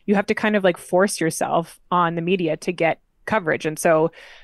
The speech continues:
um, yeah, we've been doing it for decades, but I,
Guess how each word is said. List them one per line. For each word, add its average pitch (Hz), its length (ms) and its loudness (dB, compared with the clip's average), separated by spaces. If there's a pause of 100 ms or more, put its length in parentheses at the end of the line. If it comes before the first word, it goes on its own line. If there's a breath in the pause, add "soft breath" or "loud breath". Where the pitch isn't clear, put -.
(180 loud breath)
um, 151 480 -2
yeah, 190 160 2
we've 165 160 0
been 202 80 2
doing 190 180 4
it 185 100 0
for 175 80 -4
decades, 160 460 -2
but - 180 0
I, 160 240 2